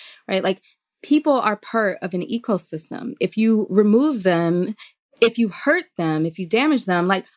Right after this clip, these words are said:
obviously it's going to change all the other pieces of the ecosystem.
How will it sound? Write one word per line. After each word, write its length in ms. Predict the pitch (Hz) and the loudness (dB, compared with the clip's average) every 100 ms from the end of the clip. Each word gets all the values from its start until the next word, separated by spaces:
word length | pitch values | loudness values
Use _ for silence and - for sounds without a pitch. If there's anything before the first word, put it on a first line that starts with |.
| _ | _
obviously 760 | 285 330 359 359 320 277 302 240 | 0 2 2 2 0 0 0 2
it's 160 | 240 - | 0 0
going 260 | 262 254 | 0 0
to 80 | 240 | 0
change 480 | 233 254 247 254 240 - | -2 0 4 4 2 0
all 180 | 247 | 0
the 140 | 269 247 | 0 0
other 200 | 233 233 | 0 -2
pieces 500 | - 302 233 202 185 | -4 -6 -2 -2 -2
of 220 | 240 277 | -2 -2
the 220 | 269 294 | 0 0
ecosystem. 540 | - 311 226 202 180 | 0 0 0 -2 -4